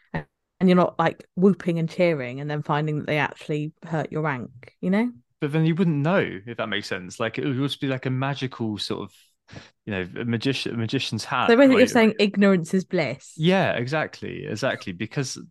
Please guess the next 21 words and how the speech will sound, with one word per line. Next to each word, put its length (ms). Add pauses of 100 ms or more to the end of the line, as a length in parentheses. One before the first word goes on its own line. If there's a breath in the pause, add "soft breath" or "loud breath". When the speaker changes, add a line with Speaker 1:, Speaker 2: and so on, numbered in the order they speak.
(140)
Speaker 2:
there 120
were, 180
there 140
were 120
eleven 360
opportunities 680
for 100
joy 280
before, 600 (360 soft breath)
and 300 (260)
most 360
weeks 280
now 220
it's 100
probably 280
about 260
nine, 460 (420)
right? 240 (240)
<laughs> 80 (840 loud breath)
So 160
I, 400